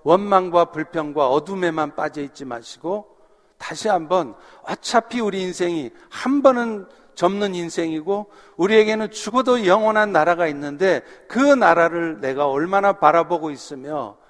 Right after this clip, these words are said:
그 나라를 향한 삶을 얼마나 신실하게 살아가고 있는지를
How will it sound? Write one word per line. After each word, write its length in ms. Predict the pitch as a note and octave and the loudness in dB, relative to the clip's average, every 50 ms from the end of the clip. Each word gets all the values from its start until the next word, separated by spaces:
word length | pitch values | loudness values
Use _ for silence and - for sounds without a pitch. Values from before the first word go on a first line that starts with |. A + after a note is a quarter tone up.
| _ _ _ _ _ _ _ _ _ _ _ _ | _ _ _ _ _ _ _ _ _ _ _ _
그 140 | - - A3+ | -8 -2 0
나라를 600 | C4+ C#4 C4 B3 G#3 G3+ G#3+ G#3+ G3+ G#3 G3 F3+ | 2 4 6 8 8 8 6 4 2 0 -2 -4
향한 280 | E3+ F3+ F3+ E3+ F3 E3+ | -4 -6 -6 -6 -6 -6
삶을 560 | - - E3 E3+ D#3+ E3 E3+ F3 F3+ F3+ E3+ - - _ - | -6 -4 -4 -4 -4 -4 -6 -6 -6 -8 -10 -14 -20 _ -10
얼마나 720 | - D3 E3 F3 F#3 F#3 F#3 F#3 F#3+ F#3+ F#3+ F#3+ F#3 F#3+ - - - _ _ _ _ _ _ _ | -6 -6 -4 -2 0 0 2 2 2 2 2 0 -4 -10 -18 -20 -20 _ _ _ _ _ _ _
신실하게 680 | _ - - G#3 G#3 G3 - G#3 F#3+ F#3 E3+ D#3+ E3 D#3+ | _ -16 -14 -12 -12 -10 -6 -2 -2 -2 -2 -2 -4 -8
살아가고 640 | - - F#3 F3+ G3 G3 F#3 F#3+ F#3+ F#3 F3+ F3 | -8 -8 -6 -2 -2 0 0 0 0 0 -2 -4
있는지를 640 | D#3+ D3+ D3 D3 C#3 C3 B2+ D3+ D#3+ E3+ D#3 C3 G#2+ | -6 -8 -10 -12 -12 -12 -12 -10 -8 -8 -8 -10 -12